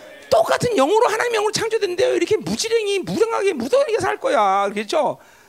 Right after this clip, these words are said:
좀 이제 좀, 좀, 좀, 아우, 그래야지. 이게 어떻게 그러냐. 아주, 아주, 아유, 답-, 답답하다. 니들 보면 아주. 응? 응?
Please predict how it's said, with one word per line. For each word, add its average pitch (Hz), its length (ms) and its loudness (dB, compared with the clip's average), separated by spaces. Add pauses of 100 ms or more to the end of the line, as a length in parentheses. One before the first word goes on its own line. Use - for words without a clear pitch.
(140)
좀 508 200 -4
이제 453 120 -2
좀, 466 240 -2
좀, 466 180 -8
좀, 453 160 -6 (400)
아우, 392 240 -8 (200)
그래야지. 381 380 -8
이게 240 340 -8
어떻게 - 200 -14
그러냐. 165 760 -6
아주, 127 220 -16
아주, 123 240 -10 (580)
아유, 135 240 -12 (140)
답-, - 160 -20
답답하다. - 600 -10
니들 156 220 -8
보면 139 260 -4
아주. 147 160 -10
응? - 1200 -14 (200)
응? - 200 -12